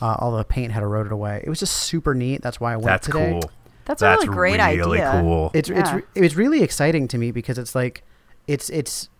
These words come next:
Speaker 1: r-, it's restoration, but it's non-invasive, and you can, like, turn
Speaker 3: Right.
Speaker 1: it on and off. Like, it's just super cool. So if you don't get the option to go, you can always, you know, search online. You can tweet at me. I can send you a picture of it. Um,
Speaker 2: Well, and if it's,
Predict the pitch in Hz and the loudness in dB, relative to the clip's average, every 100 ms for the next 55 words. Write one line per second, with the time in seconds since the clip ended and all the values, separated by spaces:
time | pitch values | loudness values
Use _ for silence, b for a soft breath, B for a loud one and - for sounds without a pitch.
0 | _ - 131 131 - 156 - 131 170 - | _ -12 -10 -10 -2 -2 0 2 2 4
1 | 131 120 - 196 240 269 - - - - | 2 2 0 0 0 -6 -14 -20 -20 -20
2 | - 135 135 131 135 131 123 131 143 120 | 2 6 6 4 -2 0 2 4 2 2
3 | 117 131 175 180 175 - 120 120 123 110 | 0 0 0 0 0 -2 0 0 -4 -4
4 | 143 180 135 - 123 120 117 127 139 131 | 0 0 0 0 -2 -2 0 0 0 -4
5 | 139 170 - - 185 131 - 120 101 143 | -4 -4 -2 0 0 -2 -6 -8 -8 -10
6 | b b b b - 170 165 185 202 202 | b b b b 0 0 2 2 4 0
7 | - - 135 - 143 139 135 139 135 131 | 0 0 0 0 -4 -2 2 4 4 2
8 | 135 127 127 120 - b b b - 120 | 0 0 0 -4 -10 b b b -4 -2
9 | 110 113 - - - - 131 131 123 123 | -4 -6 -14 -16 -10 -4 -2 0 0 0
10 | 113 120 - 135 127 131 123 113 117 110 | -2 -4 0 0 0 0 0 0 -2 -4
11 | 110 107 120 - 107 107 107 - b b | -4 -2 -4 -4 -4 -4 -8 -10 b b
12 | - 113 113 175 156 160 - - | -8 -2 4 4 4 0 -10 -18